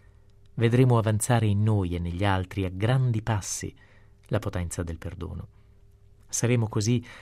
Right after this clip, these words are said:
autentici collaboratori della costruzione della civiltà dell'amore.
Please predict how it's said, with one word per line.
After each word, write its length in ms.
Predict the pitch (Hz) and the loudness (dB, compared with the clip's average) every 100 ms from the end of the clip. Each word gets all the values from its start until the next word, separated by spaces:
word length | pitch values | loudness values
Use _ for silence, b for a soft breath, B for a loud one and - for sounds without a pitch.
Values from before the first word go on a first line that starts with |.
| B | B
autentici 680 | 117 113 127 127 123 120 113 | 0 2 0 0 0 -2 -2
collaboratori 800 | - 101 98 95 95 107 92 87 | 0 0 0 -2 -2 -2 -2 -2
della 220 | 90 87 | -2 -2
costruzione 760 | - - 101 95 - 117 117 | -6 -8 -10 -8 -2 0 0
della 200 | 104 90 | 0 -2
civiltà 480 | 92 - 90 87 92 | -4 -6 -8 -6 -6
dell'amore. 560 | 90 85 82 82 80 | -6 -6 -8 -8 -10